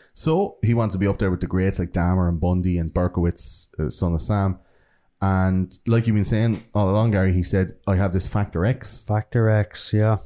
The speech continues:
Speaker 1: Yeah. It was later turned into
Speaker 2: To X Factor, the
Speaker 1: Yeah.
Speaker 2: show where there's a lot of psychopathy on display.
Speaker 1: And I think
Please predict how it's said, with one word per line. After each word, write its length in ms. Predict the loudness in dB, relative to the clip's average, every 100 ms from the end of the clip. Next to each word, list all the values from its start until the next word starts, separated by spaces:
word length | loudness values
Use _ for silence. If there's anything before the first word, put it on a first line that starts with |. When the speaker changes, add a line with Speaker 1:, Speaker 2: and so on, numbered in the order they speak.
| -8 -4
Speaker 1:
Yeah. 300 | -2 0 -2 -2
It 40 |
was 160 | -2 0
later 380 | 0 0 -4 -4
turned 260 | 0 0 2
into 580 | 0 -2 -2 0 0 -2
Speaker 2:
To 280 | 2 2 4
X 300 | 2 0 0
Factor, 480 | 0 0 2 2
the 120 | 2 2
Speaker 1:
Yeah. 140 | 4
Speaker 2:
show 260 | 4 4 4
where 100 | 4
there's 160 | 4
a 60 | 4
lot 320 | 4 4 4
of 60 | 2
psychopathy 640 | 0 0 0 0 2 2
on 100 | 2
display. 440 | 0 0 0 0 0
Speaker 1:
And 140 | 0
I 80 | 0
think 360 | 0 0 0